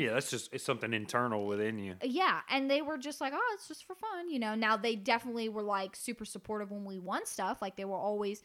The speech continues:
Speaker 2: supportive of us, but they were not like, "Oh, this is your end-all, be-all." Also because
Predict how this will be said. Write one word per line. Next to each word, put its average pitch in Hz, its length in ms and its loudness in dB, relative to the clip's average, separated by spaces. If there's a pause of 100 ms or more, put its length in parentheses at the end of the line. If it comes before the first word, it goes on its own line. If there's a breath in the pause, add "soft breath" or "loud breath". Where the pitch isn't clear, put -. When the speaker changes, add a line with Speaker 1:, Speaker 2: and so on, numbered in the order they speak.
(140)
Speaker 2:
supportive 269 600 -4
of 180 160 -4
us, 185 220 -4
but 202 160 -8
they 220 120 -2
were 220 140 -4
not 214 360 0
like, 196 400 -4
"Oh, 208 120 0
this 202 220 -4
is 202 140 -6
your 196 160 -6
end-all, 185 340 -4
be-all." 185 560 -4
Also 269 260 2
because 214 460 -4